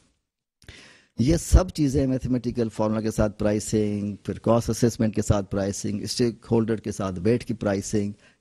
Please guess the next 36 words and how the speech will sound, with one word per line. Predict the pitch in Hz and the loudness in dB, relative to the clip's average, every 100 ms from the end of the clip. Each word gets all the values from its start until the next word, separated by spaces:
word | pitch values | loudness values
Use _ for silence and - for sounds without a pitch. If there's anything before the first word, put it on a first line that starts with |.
| 113 | 0
ये | 123 | 0
तय | - 113 | 2 0
पा | 104 101 101 | 2 -2 -2
गई | 101 117 143 | -2 -2 -2
और | 101 98 | -2 -2
हमने | 101 104 | -2 -4
इसको, | 92 107 95 | -4 -6 -6
अ, | - 101 87 | -4 -4 -4
कर | - 98 | 0 -2
दिया, | 78 80 76 - - 92 | -2 -6 -6 -8 -6 -4
अ, | 90 90 90 90 - - _ 104 98 92 | -4 -4 -6 -6 -6 -8 _ -6 -4 -2
अनाउंस। | 101 85 90 - - | -2 -2 4 4 4
एक | 110 | -2
सौ | 107 | -4
पाँच | - 98 98 98 | -2 -4 -4 -8
रुपये, | 87 98 95 - - _ _ | -4 -4 -4 -10 -20 _ _
अ, | 92 90 87 | -6 -4 -6
डेयरी | 107 107 104 | 0 2 2
फार्म | - 101 98 95 | -2 -2 0 0
लेवल | 95 95 | -2 -2
पर, | 90 92 92 92 - 104 101 101 - | -4 -4 -2 -4 -6 -6 -6 -6 -4
अ, | |
होलसेल | 98 98 107 110 113 98 | -2 0 0 0 0 -2
रेट | 95 92 - - | -2 -4 -8 -10
वन | 120 98 101 104 104 - | -6 -2 -2 -2 -6 0
टेन | 110 107 | 0 0
कर | 104 98 | -2 -2
दिया | 104 95 | -2 -2
हमने | 95 98 98 | -2 -2 -4
और | 101 101 98 | -4 -4 -2
रिटेल | 107 110 104 | -2 0 0
लेवल | 92 90 92 | -2 -4 -6
पर | 92 | -6
हंड्रेड | - 92 92 | -6 -6 -6
एंड | 90 | -4
ट्वेंटी। | 104 98 85 | 0 0 -2